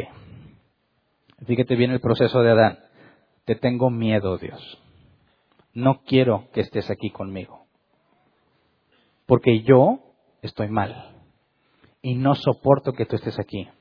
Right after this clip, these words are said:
Pero no porque tú estés bien, sino porque yo sé que estoy mal. La culpa.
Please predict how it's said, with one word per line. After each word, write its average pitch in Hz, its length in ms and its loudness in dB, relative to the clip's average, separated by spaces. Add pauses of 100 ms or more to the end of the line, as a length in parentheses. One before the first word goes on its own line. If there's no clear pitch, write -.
(1300)
Pero 120 220 8
no 139 200 4
porque 127 640 0 (380)
tú 139 120 8
estés 123 320 2
bien, 127 300 2
sino 107 260 -6
porque 110 340 -4
yo 107 160 2
sé 110 260 -4
que - 80 -10
estoy - 220 -12
mal. 87 340 -16 (1200)
La 113 160 -10
culpa. - 580 -2